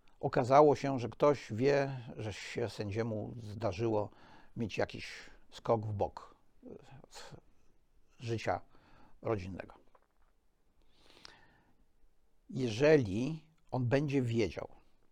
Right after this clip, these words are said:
że nie grozi mu to, że do końca życia nie będzie miał co z sobą zrobić,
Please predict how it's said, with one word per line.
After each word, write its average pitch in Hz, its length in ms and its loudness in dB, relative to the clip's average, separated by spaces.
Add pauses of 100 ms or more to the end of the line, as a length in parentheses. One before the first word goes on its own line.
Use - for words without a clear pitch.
(1040)
że 143 420 6
nie 165 220 4
grozi 185 580 6
mu 117 180 -2
to, 143 320 4
że 156 100 -2
do 127 100 -2
końca 180 320 2
życia 165 200 -2
nie 143 60 0
będzie 151 120 -2
miał 135 120 0
co 127 140 -4
z - 40 -8
sobą 120 260 -4
zrobić, - 460 -8